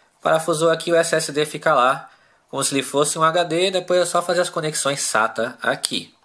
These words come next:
Caso você também vá fazer uma instalação que utilize a baia pra colocar o S S D parafusado,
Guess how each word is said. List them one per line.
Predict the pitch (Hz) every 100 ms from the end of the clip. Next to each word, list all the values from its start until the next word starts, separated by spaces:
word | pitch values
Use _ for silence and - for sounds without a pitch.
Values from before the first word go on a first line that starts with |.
| - - _ -
Caso | 165 185 175
você | 175 170 160
também | 147 135 131
vá | 117 135
fazer | 135 113 123
uma | 127
instalação | 120 - 127 107 - 113 107
que | -
utilize | 107 107 101 104 95 101
a | 156
baia | 127 95 131 160 101
pra | 113
colocar | - 104 101 113
o | 104
S | 117 -
S | 107 -
D | 90 90
parafusado, | 151 170 131 - 92 110 151 -